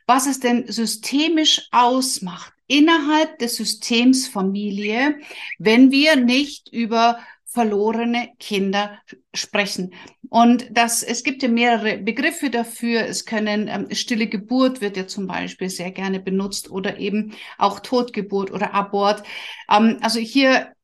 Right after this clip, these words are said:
kommen alle möglichen Begrifflichkeiten in Frage. Ähm, ich habe all diese Begriffe unter einem Begriff kumuliert und das habe ich als Himmelkinder benannt. Ähm, Himmelkinder umfasst alle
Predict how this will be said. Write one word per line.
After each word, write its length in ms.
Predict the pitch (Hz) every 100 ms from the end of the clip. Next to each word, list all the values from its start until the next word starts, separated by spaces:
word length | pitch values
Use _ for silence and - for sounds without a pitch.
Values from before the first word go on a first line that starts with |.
| _
kommen 420 | - 240 247 247
alle 240 | - 208 226
möglichen 420 | 220 208 214 220
Begrifflichkeiten 1000 | 196 196 208 208 208 - 202 202 208 196
in 180 | 190 190
Frage. 680 | - - 202 233 262 277 269 - - -
Ähm, 380 | - 220 220 - _ _ -
ich 240 | 262 254
habe 200 | 247 247
all 340 | - 233 285 302
diese 400 | 262 269 277 269
Begriffe 720 | 233 - 220 220 220 208 196 _
unter 360 | 202 196 226 220
einem 360 | 220 269 277
Begriff 380 | 254 254 220 -
kumuliert 640 | - 214 202 196 220 277
und 120 | 269 220
das 300 | 233 - _ -
habe 280 | - 208
ich 160 | 226 -
als 180 | 233 -
Himmelkinder 840 | - 226 233 196 190 - 185 175
benannt. 480 | 180 190 185 180 - - - - - - -
Ähm, 440 | 196 214 226 233 -
Himmelkinder 1000 | 208 311 359 349 - 302 285 285 285 285 - _ _
umfasst 800 | 240 240 - 262 277 269 - - _ _
alle 340 | 233 240 294